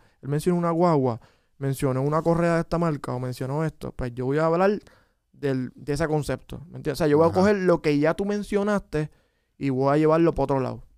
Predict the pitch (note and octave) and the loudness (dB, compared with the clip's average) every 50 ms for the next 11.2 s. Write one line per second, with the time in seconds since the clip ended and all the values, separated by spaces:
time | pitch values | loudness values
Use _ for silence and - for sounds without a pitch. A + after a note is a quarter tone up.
0 | _ - E3 D#3+ C#3 D#3+ D#3+ E3 F3+ F3+ G3 G3+ G#3 G#3+ G#3+ - G#3 G3 - G#3 | _ -6 -4 -2 0 0 2 2 2 2 2 0 0 0 0 0 -2 -2 -2 -2
1 | G#3+ G3+ G3+ G3 F#3+ F#3 F#3+ F#3 F#3+ F#3+ F#3 F#3 F3+ F#3 F3+ F#3+ F#3 D#3+ D3+ F3 | -2 -2 0 0 2 2 2 2 2 0 0 0 -2 -2 -2 -4 -4 -4 -4 -2
2 | E3+ D#3 D3+ C#3+ C#3 C3+ C3 C3 D3+ D3 D3+ D#3 D#3 D3+ C3+ C3+ C3 B2+ C3 B2 | -2 -2 -2 -2 -2 -2 -2 -2 -2 -4 -2 -2 -4 -4 -4 -4 -6 -6 -8 -8
3 | A#2+ - _ _ _ - C#3+ - D3 C#3 D3 C#3+ C#3+ F3 E3+ E3+ - F3 F3 F3 | -10 -10 _ _ _ -14 -10 -8 -6 -4 -4 -4 -4 -4 -4 -2 -2 -2 0 0
4 | E3+ E3 D#3+ - _ _ _ _ _ _ - C#3 C3+ C3+ C3+ D3 D#3+ E3 E3+ D3+ | -2 -4 -6 -10 _ _ _ _ _ _ -4 -2 -2 0 0 0 -2 -2 -2 0
5 | - E3+ F3 E3+ D#3+ D#3+ D3 C#3 C3 B2+ - C3 C3+ C#3+ E3 D3 E3 D#3+ D3 - | 0 0 0 0 0 -2 -4 -4 -6 -6 -4 -4 -4 -4 -6 -6 -6 -6 -4 -4
6 | D3+ D3 - D3+ D3 D3 C#3 D3+ D3+ C#3+ - C3+ C3 C3 C3 C3 B2+ - _ _ | -4 -2 -2 -4 -4 -6 -6 -8 -8 -6 -6 -6 -6 -8 -8 -12 -14 -14 _ _
7 | _ - C3 C3 - D3 C#3+ C#3 C3 B2 A2+ B2+ B2+ C3 C#3+ C#3+ D3 C#3+ - C3+ | _ -14 -12 -10 -8 -6 -6 -4 -6 -6 -6 -8 -8 -6 -6 -4 -4 -4 -6 -6
8 | B2+ B2 B2+ A#2+ B2+ - _ _ _ _ _ _ _ _ _ - D3 D3+ E3 E3+ | -8 -8 -8 -12 -14 -18 _ _ _ _ _ _ _ _ _ -8 -6 -4 -2 0
9 | E3 E3+ D#3+ C#3+ C#3 A#2+ - D3 C#3+ C#3+ A#2+ A2 G#2+ G#2 G2 G2+ G2 - - - | 0 0 0 0 -2 -2 0 2 2 2 0 0 -4 -6 -8 -10 -12 -14 -10 -6
10 | D3 D3 F3+ G3 G3 F#3 F3 D#3+ D3+ C3+ D3 C#3 C#3 C#3 B2 C3+ C3 C3 B2+ B2+ | -2 0 0 0 0 2 2 2 2 2 0 -2 -2 -2 -2 -2 -2 -2 -4 -4
11 | B2+ B2+ A#2+ - | -6 -8 -8 -10